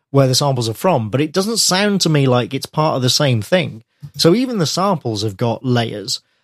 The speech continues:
You've got that amazing riff, just, like, an absolutely, and again, not complicated, not difficult to play, but it doesn't, but still, you know, nobody had played that before, and it's so fucking good.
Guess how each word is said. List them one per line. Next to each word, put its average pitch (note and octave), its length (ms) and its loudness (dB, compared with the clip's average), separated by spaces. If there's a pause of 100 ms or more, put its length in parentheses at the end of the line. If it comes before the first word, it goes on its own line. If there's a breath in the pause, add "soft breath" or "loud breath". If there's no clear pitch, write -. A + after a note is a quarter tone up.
(280)
You've D3+ 220 2
got D3+ 220 2
that C#3+ 200 -4 (200)
amazing A#3+ 880 2
riff, A#2+ 400 -2 (180)
just, - 380 0 (160)
like, D3+ 360 2
an E3+ 160 -6
absolutely, F3 680 0
and A3+ 100 -2
again, B3+ 360 -2
not C4 200 -2
complicated, A#3 720 -2 (160)
not C4+ 240 0
difficult B3 420 0
to B3 80 0
play, A3 440 0 (600)
but G#3+ 140 2
it F3+ 80 -12
doesn't, G#3 280 0
but - 240 0
still, G#3 540 0
you E3+ 140 -2
know, D3 160 0
nobody F3+ 420 2
had F3+ 140 2
played F#3 240 0
that G3 160 0
before, F#3 400 -2
and D#3 160 0
it's F#3+ 180 -4
so G#3 340 0
fucking F#3+ 360 -4
good. E3+ 220 2